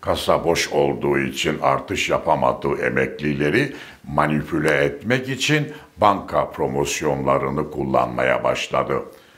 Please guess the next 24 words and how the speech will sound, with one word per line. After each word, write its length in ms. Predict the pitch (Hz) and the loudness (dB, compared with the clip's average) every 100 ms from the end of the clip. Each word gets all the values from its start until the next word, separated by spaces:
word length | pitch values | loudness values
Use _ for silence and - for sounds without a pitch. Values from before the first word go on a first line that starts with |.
| _ _ | _ _
Neymiş 480 | - 76 73 78 113 | -2 0 2 0 2
efendim? 540 | 92 143 156 104 - - _ | 2 0 0 -2 -4 -10 _
Kamu 360 | - 76 71 64 | -2 0 0 2
bankaları 680 | 65 65 - 73 82 123 147 - - | 0 0 0 2 4 2 -2 -8 -14
sekiz 680 | - - - - 131 92 85 | -4 0 0 0 0 -2 -4
ile 300 | 78 98 113 - | 2 2 2 0
on 140 | 104 | 0
iki 380 | 82 71 90 71 | 0 -4 -4 -2
bin 200 | 69 64 | -2 -2
lira 220 | 67 73 | 0 2
arası 560 | 69 104 123 - 113 - - - | 2 2 0 0 -4 -4 -16 -2
promosyon 720 | 80 65 71 - 87 71 62 | 0 2 0 0 0 0 2
verecekmiş. 920 | 64 65 65 67 - 71 69 - - - - - _ | 0 0 0 -2 -2 -4 -4 -6 -10 -20 -20 -20 _
Gece 280 | 78 76 90 | -2 2 4
yarısından 720 | 80 76 78 90 82 78 78 | 4 4 0 -2 0 2 0
sonra 420 | 76 90 85 85 82 | 0 0 2 2 2
"Günaydın 600 | 85 92 92 92 110 98 | 0 4 4 4 0 0
Tayyip 460 | 90 82 101 - | 2 2 0 2
Bey. 260 | 120 101 69 - - _ _ _ | 2 2 -2 -12 -20 _ _ _
Ya 140 | 98 113 | 0 0
o 360 | 113 - 92 - | 0 -2 -6 -4
promosyonlar 1040 | 120 110 117 123 - 123 120 120 120 110 | -4 -2 -2 -2 -2 0 0 0 2 2
yıllar 640 | 95 101 117 113 113 127 131 | 0 0 2 2 2 2 2
yılı 480 | 127 131 123 104 | 2 2 2 0